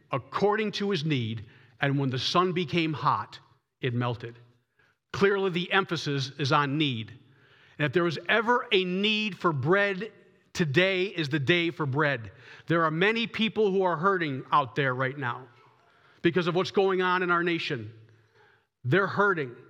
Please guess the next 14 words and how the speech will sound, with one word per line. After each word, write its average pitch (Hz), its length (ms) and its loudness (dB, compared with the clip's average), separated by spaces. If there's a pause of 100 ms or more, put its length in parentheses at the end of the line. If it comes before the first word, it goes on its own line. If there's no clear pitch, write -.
(560)
They're 180 180 4
hungry. 156 600 0 (760)
They're 175 140 4
looking 214 320 0
for 180 120 0
something 208 420 0
to 175 120 0
eat. 202 360 -4 (1080)
And 175 120 2
the 175 80 0
most 175 260 0
valuable, 202 800 2
precious 202 840 -2 (220)
food 214 720 0